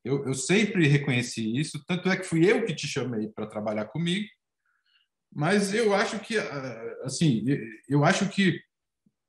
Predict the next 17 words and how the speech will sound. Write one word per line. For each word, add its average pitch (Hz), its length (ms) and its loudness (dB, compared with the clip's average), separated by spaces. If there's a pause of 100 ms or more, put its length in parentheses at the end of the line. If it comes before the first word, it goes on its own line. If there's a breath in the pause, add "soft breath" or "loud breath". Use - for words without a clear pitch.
(100)
eh, - 220 -12
eu 139 420 0
também 202 340 2
tenho 165 420 0
a, 135 320 -2
a - 20 -2
minha, 151 280 0
a, 127 340 -6
o 131 100 -8
meu 160 180 -2
talento 160 380 0
artístico. 180 600 -4
Agora, 117 280 -2
na, 139 240 0
na 165 140 2
hora 196 220 2
de 175 200 -2